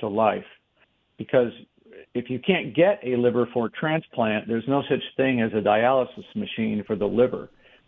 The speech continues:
So phase one of this process is we're gonna test using these humanized pig livers to do the work on the, for your body.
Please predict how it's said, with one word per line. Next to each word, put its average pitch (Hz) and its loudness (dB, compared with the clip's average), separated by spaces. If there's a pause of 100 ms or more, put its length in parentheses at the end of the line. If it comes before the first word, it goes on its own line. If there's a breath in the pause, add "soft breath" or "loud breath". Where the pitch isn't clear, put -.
(100)
So 113 2 (180)
phase 139 4
one 147 2
of 127 0
this 104 0
process 110 0
is 107 0
we're 104 -6
gonna 110 0
test 120 2
using 117 0
these 107 0 (120)
humanized 131 0
pig 127 0
livers 113 0
to 107 -4
do 120 -2
the 107 -4
work 113 -2
on 110 0
the, 107 -2 (200)
for 139 6
your 117 2
body. 107 0